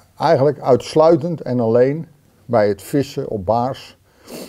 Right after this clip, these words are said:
en op snoekbaars. Waarom gebruik ik daar, eh, fluorocarbon? Omdat ik, eh, vaak vis op, op bodemstructuren waar veel, eh, mosseltjes liggen,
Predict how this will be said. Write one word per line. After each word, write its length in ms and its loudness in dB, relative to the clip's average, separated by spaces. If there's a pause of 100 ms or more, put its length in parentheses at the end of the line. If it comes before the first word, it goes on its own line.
en 200 2
op 100 2
snoekbaars. 720 -6
Waarom 340 4
gebruik 440 2
ik 160 -8
daar, 300 -2
eh, 60 -10 (120)
fluorocarbon? 800 -6 (960)
Omdat 400 2
ik, 220 -4
eh, 920 -4
vaak 400 0
vis 580 -2 (120)
op, 300 -4
op 200 -4 (440)
bodemstructuren 1400 2 (220)
waar 360 -4
veel, 380 -2
eh, 240 -6
mosseltjes 680 0
liggen, 360 -2